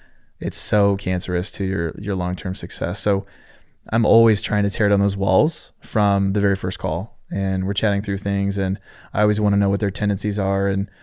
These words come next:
not everyone struggles with perfectionism, but plenty of people do, and especially high-achieving people who are willing to invest in their health and wellness the way we offer our services. And so when it comes to setting goals,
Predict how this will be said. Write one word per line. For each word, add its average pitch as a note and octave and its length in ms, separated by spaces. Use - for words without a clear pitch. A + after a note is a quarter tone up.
not D#3 180
everyone G#2+ 380
struggles G2+ 360
with G2+ 120
perfectionism, F#2+ 680
but F#2+ 160
plenty G2 200
of F#2+ 80
people G2+ 200
do, C3 280
and G#2+ 280
especially G2+ 600
high-achieving G2+ 540
people F#2+ 260
who G2+ 100
are F#2 220
willing G2+ 240
to G2+ 100
invest F#2+ 640
in F#2 460
their F#2 240
health F#2+ 260
and F#2+ 100
wellness F#2+ 300
the F#2 100
way F#2 380
we G#2 160
offer F#2 480
our F#2 120
services. G#2 500
And B2+ 460
so C#3 180
when C3 80
it C3 40
comes C#3 160
to C3+ 60
setting C3 240
goals, B2 600